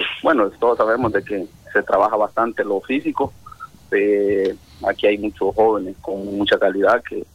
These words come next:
que, pues, poquito se trabaja lo físico y ya lo tienen. Y la verdad que nosotros, pues, eh, eh, la idea es, es tener la pelota nosotros, que el rival tenga la pelota el menos tiempo posible y,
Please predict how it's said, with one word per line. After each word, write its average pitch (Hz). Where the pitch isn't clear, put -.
que, 101
pues, 98
poquito 101
se 104
trabaja 101
lo 101
físico 113
y 101
ya 107
lo 104
tienen. -
Y -
la 113
verdad 110
que 107
nosotros, 104
pues, 98
eh, 95
eh, 95
la 98
idea 117
es, 104
es 113
tener 120
la 127
pelota 113
nosotros, 107
que 104
el 98
rival 110
tenga 120
la 107
pelota 107
el 104
menos 107
tiempo 113
posible 113
y, 95